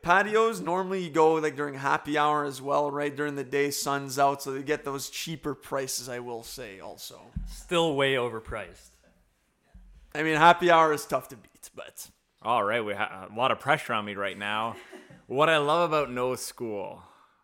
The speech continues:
Speaker 3: is, like, way less traffic for me on the drive home and not being caught behind yellow school buses, which happens every day, actually. Um, and patios, I mean, I used to live,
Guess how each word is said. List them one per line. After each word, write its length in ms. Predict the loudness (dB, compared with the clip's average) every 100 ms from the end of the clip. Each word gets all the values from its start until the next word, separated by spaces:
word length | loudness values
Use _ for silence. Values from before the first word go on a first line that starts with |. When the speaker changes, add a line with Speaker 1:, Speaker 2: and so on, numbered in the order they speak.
| _ _ -8
Speaker 3:
is, 420 | -6 -6 -10 -12 -8
like, 180 | -8 -10 -20 -16
way 400 | -4 0 2 2
less 220 | -2 -4
traffic 520 | -4 -2 -2 -6 -12
for 140 | -12
me 160 | -10 -8
on 100 | -8
the 80 | -10
drive 420 | -4 -2 -2 -6
home 420 | -10 -8 -8 -8
and 480 | -6 -4 -4 -8 -4
not 240 | 0 0 0
being 140 | -8
caught 220 | -4 -2
behind 240 | -2 -4 -4
yellow 180 | -4 -6
school 240 | -10 -8
buses, 400 | -6 -8 -8 -12
which 200 | -12 -12
happens 440 | -6 -4 -4 -4
every 220 | -6 -6 -6
day, 180 | -6
actually. 560 | -6 -10 -16 -16 -16 -18 _ _ _ _ _ _ -12
Um, 680 | -8 -6 -6 -6 -10 -16 -18
and 140 | -18 -16
patios, 720 | 2 4 4 2 -2 -2 -4
I 120 | -6
mean, 340 | -6 -6 -8 -4
I 60 | -4
used 200 | -4 -6
to 80 | -4
live, 400 | -2 -4 -6